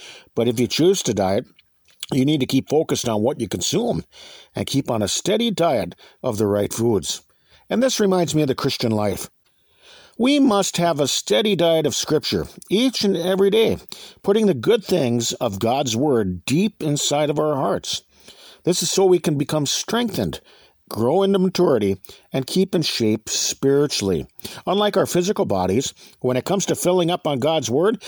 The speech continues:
we can eat as many calories as we want. First Peter chapter two, beginning of verse two, says, "As newborn babes desire the sincere milk of the Word, that you may grow thereby.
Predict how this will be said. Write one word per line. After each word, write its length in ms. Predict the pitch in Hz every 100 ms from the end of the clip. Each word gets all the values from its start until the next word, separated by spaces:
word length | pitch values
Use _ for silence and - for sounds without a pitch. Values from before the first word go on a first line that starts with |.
| -
we 220 | - 269
can 180 | - 147
eat 200 | 151 151
as 160 | 131 98
many 480 | 101 113 190 240 -
calories 580 | 143 156 147 127 101
as 160 | 117 101
we 160 | 110 101
want. 520 | 92 120 131 - - - - - - - -
First 320 | - 156 185 -
Peter 220 | 185 160
chapter 400 | - 170 151 139
two, 220 | 170 208
beginning 320 | 165 151 151
of 80 | 127
verse 200 | 135 120
two, 380 | - 190 143 127 - - -
says, 300 | - 175 160
"As 220 | 160 123
newborn 420 | 196 247 254 233
babes 380 | 208 233 233 143
desire 400 | 156 147 180 196
the 80 | 170
sincere 440 | - 151 - 240
milk 240 | 233 233
of 60 | 226
the 80 | 196
Word, 300 | 196 233 175
that 160 | 180
you 80 | 196
may 100 | 220
grow 280 | 208 254 269
thereby. 480 | 240 139 110 95